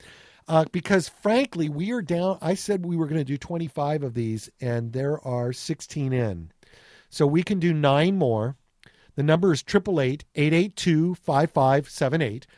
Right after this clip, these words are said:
Triple eight, eight eight two, five five seven eight.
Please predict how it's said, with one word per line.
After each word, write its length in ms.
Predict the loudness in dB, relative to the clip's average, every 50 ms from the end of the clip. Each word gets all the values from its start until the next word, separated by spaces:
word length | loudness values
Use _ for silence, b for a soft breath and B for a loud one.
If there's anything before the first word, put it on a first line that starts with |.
| b b b b
Triple 340 | 0 2 2 4 4 2
eight, 200 | 2 2 0 -4 -8 _ -4
eight 180 | -2 0 2 2
eight 220 | 2 0 0 -2
two, 280 | -4 -2 0 0 0 -2
five 360 | -2 -2 0 0 0 0 0
five 280 | 0 0 0 0 0 -2
seven 320 | -2 0 0 2 2 2
eight. 280 | 2 0 -2 -4 -8